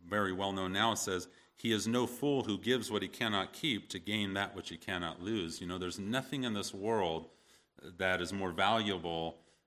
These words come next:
uh, than giving yourself to Christ in repentance and faith. And,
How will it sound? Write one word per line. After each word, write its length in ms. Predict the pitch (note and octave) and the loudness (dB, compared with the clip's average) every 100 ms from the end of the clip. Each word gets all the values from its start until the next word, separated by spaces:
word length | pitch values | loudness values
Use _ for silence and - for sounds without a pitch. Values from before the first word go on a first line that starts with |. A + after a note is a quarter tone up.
| _ | _
uh, 240 | - C2+ F2 | -14 -12 -8
than 420 | E2+ F2 E2+ E2 D#2+ | -4 -2 -2 -4 -2
giving 240 | F#2+ G2+ | 0 0
yourself 380 | F2+ - F2+ E2+ | 0 -2 -4 -6
to 80 | D#2+ | -10
Christ 500 | - F2+ E2+ E2 - | -8 -4 -4 -4 -8
in 120 | D#2+ | -8
repentance 560 | D#2 - E2+ F2 D#2 - | -10 -8 -10 -8 -10 -10
and 100 | D2 | -12
faith. 400 | - D#2 D2+ - | -6 -4 -4 -8
And, 180 | D2 | -12